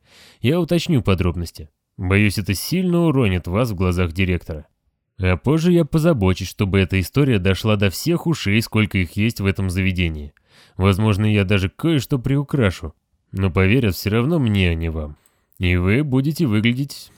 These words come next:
глупо". Она краснеет, подбирает слова, чтобы сказать что-нибудь уничижительное,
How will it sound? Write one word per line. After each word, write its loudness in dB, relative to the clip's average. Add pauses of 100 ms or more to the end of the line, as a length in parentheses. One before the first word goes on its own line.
глупо". -2 (960)
Она 0
краснеет, -4 (200)
подбирает 0
слова, 0
чтобы -4
сказать 0
что-нибудь -2
уничижительное, 0